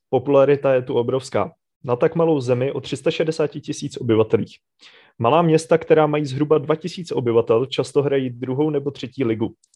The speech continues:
V po-, v Kopávaguru, to je hlavní region Reykjavíku, je fotbal sportem číslo jedna. Ve městě máme dva týmy a těmi jsou Breiðablik a H K.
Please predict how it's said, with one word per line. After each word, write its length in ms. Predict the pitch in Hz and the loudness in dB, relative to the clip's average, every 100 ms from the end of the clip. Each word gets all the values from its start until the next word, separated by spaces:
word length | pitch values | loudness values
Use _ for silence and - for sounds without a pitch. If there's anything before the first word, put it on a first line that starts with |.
| - | -20
V 120 | _ | _
po-, 180 | 147 - | -2 -2
v 120 | - | 0
Kopávaguru, 840 | - 127 156 160 156 165 170 190 185 _ | 2 4 6 6 6 6 4 2 -2 _
to 120 | - | 4
je 80 | 139 | 4
hlavní 340 | 135 127 123 107 | 6 2 2 2
region 320 | 110 110 98 | 2 0 0
Reykjavíku, 640 | 95 87 113 117 160 185 - _ _ - | -4 -2 -2 0 -2 -4 -8 _ _ -4
je 100 | 120 | -2
fotbal 380 | - 139 139 131 | 0 0 2 0
sportem 420 | - 123 120 127 | 0 -2 -2 -4
číslo 340 | 127 117 117 | -6 -4 2
jedna. 280 | 110 107 87 - _ _ | 4 2 -6 -10 _ _
Ve 120 | 123 135 | 0 2
městě 300 | 170 - 170 | 2 -2 -4
máme 280 | 151 143 | -2 -4
dva 180 | 139 123 | -4 -4
týmy 460 | - 117 113 101 - - - - | -4 -8 -6 -6 -8 -20 -20 -8
a 60 | 120 | -2
těmi 260 | - 139 | 2 2
jsou 220 | 139 - 98 | 2 0 0
Breiðablik 560 | 107 127 151 165 160 - _ | 2 4 4 4 0 -6 _
a 60 | 123 | 0
H 200 | 120 120 | 2 2
K. 320 | 123 104 - | 2 -2 -2